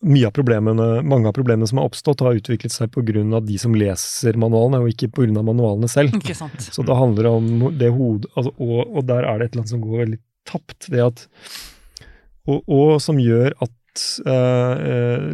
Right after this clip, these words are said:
Speaker 1: som kan fyre opp under en del, eh, kritikk av disse diagnosesystemene,
Speaker 2: Mm.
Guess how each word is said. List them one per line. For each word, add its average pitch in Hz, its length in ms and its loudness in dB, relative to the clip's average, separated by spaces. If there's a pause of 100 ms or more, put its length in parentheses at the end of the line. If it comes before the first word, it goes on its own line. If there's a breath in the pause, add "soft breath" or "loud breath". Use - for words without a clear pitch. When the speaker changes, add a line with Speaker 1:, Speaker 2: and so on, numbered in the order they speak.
Speaker 1:
som 123 160 -6
kan 120 160 -2
fyre 120 460 0
opp - 160 -6
under 104 240 -2
en 117 80 2
del, 104 160 0 (420)
eh, 117 240 2
kritikk - 640 -6
av 127 140 2
disse 120 180 -2
diagnosesystemene, 117 920 0 (180 loud breath)
Speaker 2:
Mm. 185 120 -8